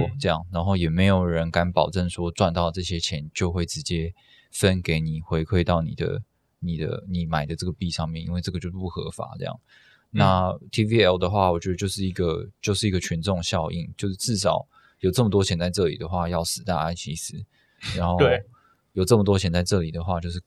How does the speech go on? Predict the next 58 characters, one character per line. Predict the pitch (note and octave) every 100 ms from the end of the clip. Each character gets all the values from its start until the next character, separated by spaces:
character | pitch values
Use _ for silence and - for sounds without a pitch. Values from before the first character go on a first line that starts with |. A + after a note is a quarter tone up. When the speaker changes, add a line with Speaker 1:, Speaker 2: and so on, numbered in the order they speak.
| _
Speaker 1:
有 | - F#2 D#2+
机 | - F2
会 | F#2+
吸 | F2 F#2
引 | D#2+
更 | D#2 F2+
多 | D#2 D#2 D#2
的 | D#2 - - G#2+ _
钱 | - E2+ - F2+
进 | F#2 -
来。 | - - G#2 -
Speaker 2:
嗯。 | C#3+ C3+ C#3+ -
Speaker 1:
那 | F#2+ F2+ F2+ -
我 | F#2
觉 | G#2
得 |
这 | F#2+ G#2+
也 | E2+
是 | G#2
一 | F2
个 | F2 E2 - _ _ -
加 | G#2 F#2+
密 | G2+
市 | F#2
场 | F2+ D#2
非 | F2
常 | F2 D#2+ -
常 | - E2 E2+
见 | F#2+ E2
的 | D#2
一 | D#2
个 | D#2+
事 | - F#2
情 | - F2+ -
吧， | E2+
就 | -
是 | F#2 F2+
哪 | D#2+ E2+
里 | F#2 E2 A#2 _ _
大 | - G2+
户 | G#2 G2+
都 | F#2
在 | F#2 F2+
哪 | D2+ D#2
里， | F2
我 | F#2
就 | F#2
往 | E2+ D#2+
哪 | D#2+
里 | D#2+ E2+
去。 | - F#2+ F#2+ - _ _ _ _ _ _ _ _
嗯。 | E3 - G2+ _ _ _ _ _ _
Speaker 2:
就 | - C3
是 | C3 C3 _ _ _ _ _ _ _ _ _ _
通 | - D3+
常 | C3 A#2+ _ -
就 |
是， | D3